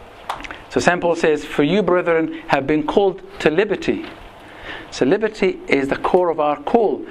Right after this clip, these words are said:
It's not something within the package. What else?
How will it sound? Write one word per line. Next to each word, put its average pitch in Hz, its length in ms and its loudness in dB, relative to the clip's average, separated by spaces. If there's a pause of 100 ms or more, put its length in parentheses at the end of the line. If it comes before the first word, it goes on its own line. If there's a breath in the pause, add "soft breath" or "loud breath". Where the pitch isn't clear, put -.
(140)
It's 135 180 -4
not 185 200 0
something 147 640 0
within 143 280 0
the 151 80 0
package. - 640 -6 (920 loud breath)
What 160 200 0
else? 208 360 -4